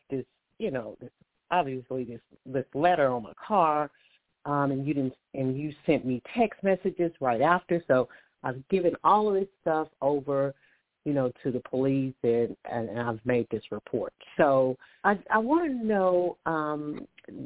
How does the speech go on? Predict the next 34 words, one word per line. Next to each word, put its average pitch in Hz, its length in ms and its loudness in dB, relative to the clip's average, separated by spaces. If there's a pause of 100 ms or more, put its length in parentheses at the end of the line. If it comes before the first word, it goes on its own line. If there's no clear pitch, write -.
w-, 170 220 -4
did 220 140 0
you 240 140 2 (140)
see 392 120 4
this 302 160 6 (200)
k-, - 140 -14 (320)
sort 240 180 4
of 175 200 0
just 190 220 2 (200)
hitting 208 480 2
him 170 460 -2 (380)
and, 175 140 -2
you 185 80 -2
know, 135 340 0 (340)
making 160 320 -2
him 160 160 0 (100)
feel 160 140 4
like, 139 220 4
"Okay, 156 300 0
wait 131 220 2
a 120 40 -4
minute, 87 280 -10
maybe, 143 400 0 (160)
you 196 160 -2
know, 120 120 0
I 135 100 0
made, 131 200 4 (120)
I, 143 140 -4 (100)
I 175 80 -4
need 180 180 -2
to 123 120 -4
leave 123 180 -2
this, 110 120 -10 (320)
this 120 100 -16